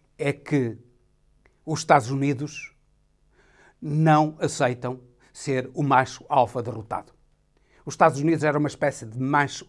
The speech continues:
alfa de toda a Terra, todo o planeta. Eles lideravam,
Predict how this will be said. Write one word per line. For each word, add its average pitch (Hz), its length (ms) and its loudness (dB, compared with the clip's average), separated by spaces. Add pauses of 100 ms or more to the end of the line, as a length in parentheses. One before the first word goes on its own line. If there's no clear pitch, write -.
(100)
alfa 156 380 6
de 127 180 -8
toda 135 280 0
a 135 40 4
Terra, 101 400 -8 (420)
todo 151 180 0
o 156 40 -4
planeta. 127 520 -4 (1000)
Eles 165 380 2
lideravam, 143 760 0